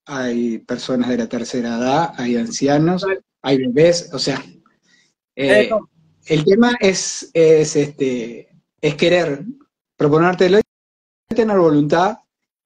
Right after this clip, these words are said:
Speaker 1: y poder, este, lidiar con, con todo lo que significa, eh, mantenerte en el,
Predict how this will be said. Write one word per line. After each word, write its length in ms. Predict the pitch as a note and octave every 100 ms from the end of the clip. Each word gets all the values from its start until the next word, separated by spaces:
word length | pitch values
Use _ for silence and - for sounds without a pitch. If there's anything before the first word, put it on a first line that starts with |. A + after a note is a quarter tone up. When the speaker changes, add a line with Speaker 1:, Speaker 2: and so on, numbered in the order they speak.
| _
Speaker 1:
y 240 | D3+ C#3+
poder, 420 | C#3+ D3+ D3 E3+ G3
este, 1040 | G3 F#3+ D#3+ C3 B2 A#2 A#2 A2+ A2 - _ _ _ _ - - _ -
lidiar 680 | D3+ C3+ C#3+ C#3+ D#3 F3 F#3
con, 320 | D#3+ D3 C3
con 240 | C#3 C3
todo 260 | D#3+ D#3 D3+
lo 160 | C3
que 160 | B2 B2
significa, 640 | - C3 C3 E3 D#3+ C#3 B2+
eh, 440 | A#2+ C3 - - - _ _ -
mantenerte 640 | C3 B2+ C3+ D3 D3 D3
en 80 | B2+
el, 260 | A#2+ A#2+